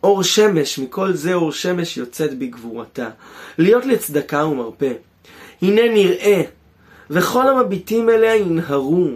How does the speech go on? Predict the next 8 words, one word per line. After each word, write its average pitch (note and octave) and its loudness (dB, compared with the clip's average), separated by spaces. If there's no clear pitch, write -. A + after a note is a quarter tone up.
ושבו G3+ 0
וחיו. C#3 -6
אשרי G3 2
כל G3 0
תואם E3+ 0
טעם D#3 -2
עדן D3+ -2
אלוהים, A#2+ -8